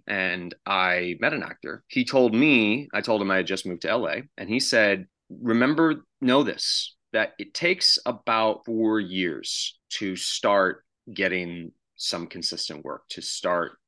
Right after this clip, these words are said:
um, booking roles." And he was right. In twenty eighteen, I booked about five short films that were all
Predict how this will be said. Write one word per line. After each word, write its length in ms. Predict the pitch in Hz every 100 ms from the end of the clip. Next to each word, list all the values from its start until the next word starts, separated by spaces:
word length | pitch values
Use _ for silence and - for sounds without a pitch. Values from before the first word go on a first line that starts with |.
| _
um, 240 | 92 85 82
booking 520 | 104 98 95 87 82 _ -
roles." 380 | 107 - - -
And 340 | - 175 180 -
he 180 | - 143
was 160 | 185 156
right. 300 | 170 - - -
In 280 | 123 127 127
twenty 300 | - 143 147
eighteen, 500 | 143 - 117 180 208 -
I 560 | 117 117 113 113 110 -
booked 300 | 113 113 - - - - _ -
about 260 | 110 - - -
five 440 | 107 131 147 135 - _ -
short 460 | - - 123 -
films 640 | 123 104 92 87 87 - -
that 500 | 110 107 107 107 104 -
were 480 | 101 101 98 98 -
all 560 | 98 120 151 135 92